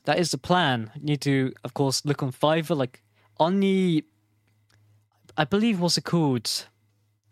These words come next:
On Fiverr, I was looking at tournament,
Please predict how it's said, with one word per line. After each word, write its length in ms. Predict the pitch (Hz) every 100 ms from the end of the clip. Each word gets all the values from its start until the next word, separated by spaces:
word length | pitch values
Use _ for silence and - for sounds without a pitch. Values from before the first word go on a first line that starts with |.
| _ -
On 120 | 147
Fiverr, 480 | 135 - 156 180 156
I 100 | 135
was 320 | 135 165 151
looking 340 | 156 151 156 135
at 480 | 123 - - - - _ _ _ _ _ _ -
tournament, 440 | - 165 156 147